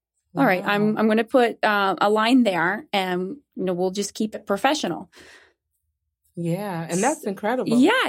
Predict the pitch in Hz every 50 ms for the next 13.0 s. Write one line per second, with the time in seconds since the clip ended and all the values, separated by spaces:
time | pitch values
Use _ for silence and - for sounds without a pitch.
0 | - - - 247 190 220 269 311 294 269 - 254 254 233 190 175 196 214 180 170
1 | 165 - 165 165 190 208 202 175 - 165 156 156 151 143 147 151 151 143 117 -
2 | - - 269 269 269 240 233 262 320 370 415 415 392 370 403 453 466 359 - -
3 | 240 - 294 277 240 247 247 240 233 233 226 240 277 320 339 349 311 285 - -
4 | - 226 247 - 285 269 247 - - 262 247 240 226 214 214 208 - 214 220 220
5 | 220 - 247 254 247 220 226 214 214 - - 269 277 277 254 240 226 226 226 -
6 | 226 220 220 214 - 233 233 233 240 240 233 - - - - - - 220 220 220
7 | 254 247 254 247 247 - 220 190 202 202 196 214 208 196 196 202 - 208 196 190
8 | 175 185 165 - 120 117 98 82 - 208 - _ - 170 156 151 143 143 165 160
9 | 156 156 156 151 151 151 151 151 - - 208 240 262 330 339 339 349 330 330 -
10 | 339 311 311 - - 277 262 214 185 180 - - 208 196 220 208 185 165 165 185
11 | 202 - _ - 175 170 202 202 202 208 202 202 196 202 208 208 208 196 190 190
12 | 208 190 180 190 - 190 - - - 202 190 185 - 185 185 190 175 190 - -